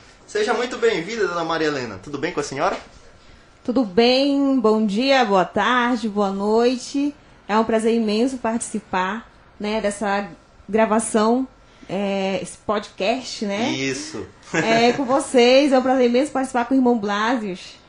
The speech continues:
Speaker 2: né, o, é, que pessoa que a gente conhece demais e que já visitou muito o nosso Arapiuns.
Speaker 1: Bom, então, pra gente começar, né, com a nossa entrevista, com o nosso bate-papo,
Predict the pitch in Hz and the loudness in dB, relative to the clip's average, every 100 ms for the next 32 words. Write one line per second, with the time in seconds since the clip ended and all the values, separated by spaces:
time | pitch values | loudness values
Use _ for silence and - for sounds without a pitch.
0 | - 208 208 214 208 - 185 - 185 233 | -16 -10 -6 -6 -6 -6 -8 -12 -6 -4
1 | 220 220 220 - 208 202 226 220 254 202 | -4 -4 -6 -6 -6 -4 -6 -6 -4 -4
2 | 202 233 - - - - - - 226 240 | -4 -6 -8 -16 -20 -14 -12 -4 0 2
3 | 240 233 269 254 247 254 254 240 240 262 | 2 2 2 4 4 2 2 0 0 2
4 | 247 269 294 165 156 - - - - - | 0 2 2 2 -2 -10 -20 -20 -20 -20
5 | - - - 196 175 185 220 220 220 214 | -20 -12 0 0 0 0 0 0 0 -4
6 | 208 208 208 196 180 - 175 180 170 170 | -4 -4 -2 0 0 2 2 2 -4 -6
7 | 160 160 156 170 156 156 131 165 185 - | -4 -2 -4 -6 -8 -8 -8 -10 -8 -8
8 | - 139 139 139 135 135 - 160 - | -6 -6 -4 -4 -4 -4 0 -2 -2